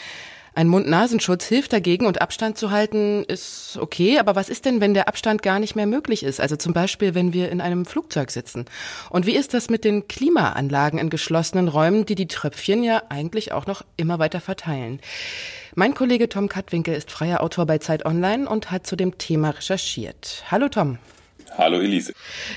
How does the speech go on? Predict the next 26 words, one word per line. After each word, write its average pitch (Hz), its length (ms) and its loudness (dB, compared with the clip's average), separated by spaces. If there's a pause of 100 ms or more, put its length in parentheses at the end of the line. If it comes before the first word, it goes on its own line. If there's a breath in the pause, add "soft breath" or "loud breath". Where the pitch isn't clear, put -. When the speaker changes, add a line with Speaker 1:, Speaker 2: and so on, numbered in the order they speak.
(100)
Speaker 1:
Wie 254 440 6
gefährlich 254 480 4
sind 330 200 4
denn 359 120 6
diese 165 260 2
Klimaanlagen, 151 960 2
also 151 160 2
zum 165 180 0
Beispiel 156 320 0
in 156 140 4
Hotels, 156 960 0
äh, 156 240 4
oder 160 280 2
Restaurants? 160 760 2
Speaker 2:
Zum - 220 0
einen 110 300 4
kommt's 98 220 -2
darauf 85 220 2
an, 82 160 0
welche 78 200 -2
Filter 131 500 2
in 120 140 4
diesen 110 320 2
Klimaanlagen 104 580 4
verbaut 95 400 2
sind. 95 300 -2